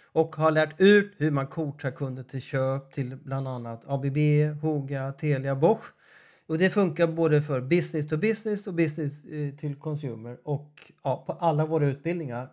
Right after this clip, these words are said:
så tycker många av våra deltagare att det är en lättnad att få skippa privatsnacket.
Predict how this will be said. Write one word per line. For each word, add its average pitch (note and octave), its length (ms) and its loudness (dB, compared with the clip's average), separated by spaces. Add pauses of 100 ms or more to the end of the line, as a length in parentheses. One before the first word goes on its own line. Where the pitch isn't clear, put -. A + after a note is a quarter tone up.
(160)
så C#3 360 -10 (100)
tycker D3+ 240 -8
många B2+ 420 -2 (460)
av C#3 100 -8
våra C3+ 160 -2
deltagare C3 640 -2
att C3 120 -12
det C#3+ 60 -6
är B2 60 -6
en B2+ 100 -6
lättnad D#3+ 540 -2
att C#3 200 -8
få B2 100 -14
skippa C#3+ 540 -6
privatsnacket. - 1160 -8